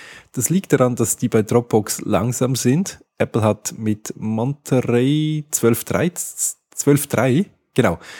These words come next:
ein, eine Änderung gemacht in der, äh, Schnittstelle für Sp-, Online-Speicherdienste.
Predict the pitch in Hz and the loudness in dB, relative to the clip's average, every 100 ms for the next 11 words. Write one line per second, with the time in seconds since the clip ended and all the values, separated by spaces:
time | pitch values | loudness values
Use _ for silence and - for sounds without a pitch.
0 | - - 120 110 101 107 104 98 - 113 | -20 -8 -4 -4 -4 -6 -4 -4 0 2
1 | 147 147 147 139 131 123 - - 123 110 | 4 4 2 0 0 0 -2 -4 -4 0
2 | 110 104 101 - 101 98 90 85 - - | 0 0 -2 -4 -2 -2 -2 -6 -8 -4
3 | 135 143 - 123 117 - 110 107 - - | -2 0 2 2 2 0 -2 -2 -6 -6
4 | 131 156 151 147 - 104 135 135 127 123 | -2 0 0 -2 -2 -2 2 2 2 0
5 | 139 - 127 | 0 2 2